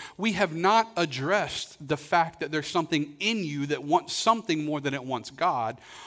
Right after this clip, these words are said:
All we said is, "Manage that until you can release the lion in your life."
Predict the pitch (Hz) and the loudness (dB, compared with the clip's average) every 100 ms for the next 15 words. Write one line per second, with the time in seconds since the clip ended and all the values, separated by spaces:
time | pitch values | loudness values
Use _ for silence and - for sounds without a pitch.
0 | - 170 185 190 - 175 165 123 123 139 | 0 2 2 0 0 2 2 0 0 2
1 | 196 269 226 147 135 131 131 131 - - | 2 2 2 0 0 2 4 2 -2 -10
2 | - 143 160 143 139 143 123 123 143 147 | -4 -2 0 -2 -4 -4 -2 0 0 0
3 | 135 120 135 131 107 98 95 87 82 - | -4 0 0 0 -4 -10 -12 -12 -14 -14
4 | - - - | -16 -16 -16